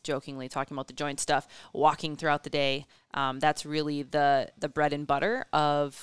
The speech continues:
for me, just feeling lively and vibrant and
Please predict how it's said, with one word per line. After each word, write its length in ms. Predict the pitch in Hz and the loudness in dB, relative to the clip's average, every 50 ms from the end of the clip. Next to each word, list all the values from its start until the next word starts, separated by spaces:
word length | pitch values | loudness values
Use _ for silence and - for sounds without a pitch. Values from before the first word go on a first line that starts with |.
| - - | -18 -18
for 160 | - - 151 | -14 -10 -8
me, 420 | 151 151 151 156 156 156 151 143 - _ _ 143 | -6 -6 -4 -4 -4 -4 -6 -6 -8 _ _ -8
just 220 | - 151 - - _ _ _ _ | -8 -6 -6 -6 _ _ _ _
feeling 560 | - - 160 151 151 151 151 151 151 151 151 147 - _ - | -4 -2 -2 0 0 -2 -4 -4 -6 -8 -10 -12 -16 _ -12
lively 440 | 143 131 120 139 156 160 139 113 101 | -6 -4 -2 -2 -2 -2 -6 -8 -6
and 140 | 107 143 143 | -8 -6 -4
vibrant 560 | 135 127 151 151 143 139 127 - - - - - | 0 0 0 0 -2 -4 -6 -6 -8 -8 -8 -8
and 560 | 139 143 143 139 139 139 135 139 135 - - | -8 -8 -6 -6 -6 -6 -8 -10 -12 -14 -16